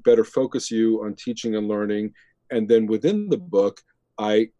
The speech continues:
try to condense opportunities within ten minutes. So you can do something for ten minutes, uh, on your own, or you can work with staff for ten minutes.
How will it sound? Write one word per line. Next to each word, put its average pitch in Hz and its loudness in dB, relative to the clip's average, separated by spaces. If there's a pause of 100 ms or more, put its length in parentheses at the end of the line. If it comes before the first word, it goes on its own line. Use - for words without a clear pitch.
(120)
try 113 0
to 107 -4
condense 123 -2 (180)
opportunities 107 -4
within 107 -4
ten 120 -4
minutes. 87 -10
So 98 -10 (120)
you 104 -16
can 101 -14
do 135 -6
something 120 -8
for 113 -10
ten 113 -2
minutes, 107 -6 (540)
uh, - -14 (140)
on 107 -2
your 107 2
own, 127 4
or 104 0
you 98 -6
can 101 -8
work 98 -6
with 95 -8
staff 123 2
for 113 -4
ten 110 -4
minutes. 104 -6